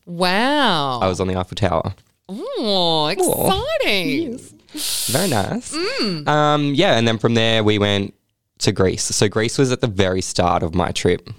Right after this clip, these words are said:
Speaker 1: Oh.
Speaker 2: So it was perfect timing for me.
Speaker 1: Yeah.
Speaker 2: And then that's just where I fell in love with who I was as a person and just no judgment. It was just, you are you.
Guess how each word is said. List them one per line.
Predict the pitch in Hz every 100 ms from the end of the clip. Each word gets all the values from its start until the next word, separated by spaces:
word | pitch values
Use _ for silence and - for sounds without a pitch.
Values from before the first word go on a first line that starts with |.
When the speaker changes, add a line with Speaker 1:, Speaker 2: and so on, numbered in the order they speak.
| -
Speaker 1:
Oh. | 139 139 165 151 -
Speaker 2:
So | - - 92 90 90 - _ _ _ _ _
it | 92 90
was | 87 - _
perfect | - 87 - -
timing | - 85 82
for | -
me. | 151
Speaker 1:
Yeah. | 151 220 277 127 120 _ -
Speaker 2:
And | 98 104
then | 104 107 107 -
that's | 101 -
just | 110 -
where | 107 101
I |
fell | 101 107 101
in | 98
love | 98 95
with | 98 -
who | 101
I | 98
was | 98 110
as | 98
a | 98
person | 101 98 - 104
and | 87 90 - - - - - _ _ _ _ _ _ -
just | 147 151
no | 151
judgment. | 147 147 - 170 101 -
It | 123
was | 120 110
just, | 104 110 107 - - _ -
you | 110 104 110 117 -
are | 98 101
you. | 92 92 95 85 85